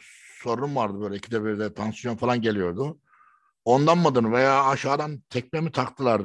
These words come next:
ayağım mı takıyordu anlamadım. Böyle bir anda kendimi yerde buldum.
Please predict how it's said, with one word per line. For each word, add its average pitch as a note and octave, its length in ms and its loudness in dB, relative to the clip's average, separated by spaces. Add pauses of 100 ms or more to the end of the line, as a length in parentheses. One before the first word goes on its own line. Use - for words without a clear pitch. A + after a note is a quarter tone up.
(120)
ayağım B2 280 -2
mı D3+ 80 -6
takıyordu A2+ 460 -6
anlamadım. B2+ 520 0
Böyle A#2+ 260 0
bir E3 100 4
anda C#3 480 -2 (100)
kendimi C3 320 -4
yerde C3 300 2
buldum. A2 380 -4